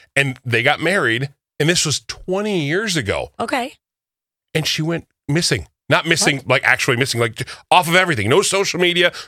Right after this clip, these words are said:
Speaker 1: no connection to anybody, nothing. And you couldn't find photos. You couldn't find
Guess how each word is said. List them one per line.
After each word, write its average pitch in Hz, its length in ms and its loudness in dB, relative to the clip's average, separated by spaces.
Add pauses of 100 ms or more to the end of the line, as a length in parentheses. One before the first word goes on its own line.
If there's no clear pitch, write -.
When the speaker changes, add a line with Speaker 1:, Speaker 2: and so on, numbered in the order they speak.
Speaker 1:
no 175 180 4
connection 175 500 -2
to 135 140 0
anybody, 160 400 0 (220)
nothing. 120 680 0
And 127 200 0
you 143 160 -2
couldn't 127 260 -2
find 85 300 -2
photos. 190 600 0 (180)
You 127 80 -2
couldn't 107 300 -4
find 101 340 -2